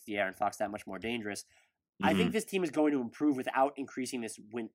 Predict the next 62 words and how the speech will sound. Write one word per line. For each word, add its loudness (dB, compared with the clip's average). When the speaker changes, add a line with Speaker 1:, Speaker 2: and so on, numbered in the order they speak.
Speaker 1:
its -8
win -2
total -4
because -8
the -6
West 2
is -8
such -6
a -6
bloodbath. -2
Speaker 2:
Shout 10
out 10
to -6
the 10
West. 8
Yeah. 6
Speaker 1:
Yeah. 8
And 4
I, 4
it's -4
one 4
of 2
those 2
situations 0
where, 4
I 6
don't 6
know 2
if -4
this -6
makes -2
sense, -2
but -6
so -14
they 0
had 2
a -2
negative 0
point -2
eight, 0
uh, 4
net 2
rating 2
last 0
year 0
outside 0
of -6
garbage 0
time -4
for -10
cleaning -8
the -10
glass. -2
I 0
think 4
their 0
point 0
differential -2
is -8
going -2
to -6
be -8